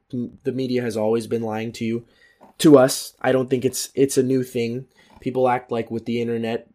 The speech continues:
all of a sudden there's fake news, but I don't think that's true. I don't think that's true at all. But it's been nice seeing C N N get,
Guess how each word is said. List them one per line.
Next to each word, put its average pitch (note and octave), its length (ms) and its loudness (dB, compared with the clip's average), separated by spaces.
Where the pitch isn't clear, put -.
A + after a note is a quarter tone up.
all A2 140 -2
of G#2 80 -6
a A2 40 -8
sudden G#2+ 320 -6
there's G#2+ 200 -6
fake - 280 -6
news, G#2 260 -6
but G2+ 260 -10
I C#3 60 -2
don't F3+ 140 -2
think F3+ 140 -8
that's E3 180 -4
true. B2 300 -6
I A#2+ 60 -6
don't A#2+ 120 -6
think A#2 120 -10
that's G#2 160 -8
true - 200 -14
at D#2 40 -14
all. - 160 -20
But G#2+ 300 -4
it's D3 100 -8
been E3+ 160 -2
nice D#3+ 220 0
seeing D3 300 -4
C D3 220 -4
N C3+ 80 0
N C3+ 200 -2
get, B2+ 240 -4